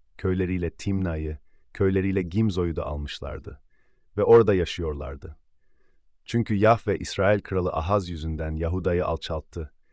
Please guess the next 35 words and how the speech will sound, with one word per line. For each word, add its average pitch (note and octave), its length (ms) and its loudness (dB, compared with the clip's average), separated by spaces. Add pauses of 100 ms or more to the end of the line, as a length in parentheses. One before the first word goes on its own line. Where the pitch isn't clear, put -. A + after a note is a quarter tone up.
(180)
Çünkü A2 280 0
Yahuda'da G2+ 600 6
azgınlık F#2 500 0
etmiş, E2+ 420 -4
Yahve'ye F2 400 0
karşı D#2+ 420 -6
büyük F2+ 280 -4
bir D#2+ 80 -4
suç - 260 -10
işlemişti. - 640 -10 (1300)
Aşur F#2 320 0
kralı G2 360 2
Tilgat G#2 420 2
Pilneser G#2 440 2
ona G2 220 2
geldi D#2+ 500 -2 (140)
ve E2 60 -4
ona F#2+ 200 0
sıkıntı - 460 -4
verdi D2 400 -6 (120)
ama F2+ 200 -4
onu F#2 220 0
güçlendirmedi. F2 880 -4 (800)
Çünkü G#2+ 280 0
Ahaz, G2 580 4 (100)
Yahve'nin G2 460 2
evinden F#2 460 2
ve F2 100 -2
kralın F#2+ 380 0
ve F2 100 0
beylerin F2+ 320 0
evinden F2 440 0
bir F2+ 120 -2
pay G2+ 280 0
alıp E2+ 260 -4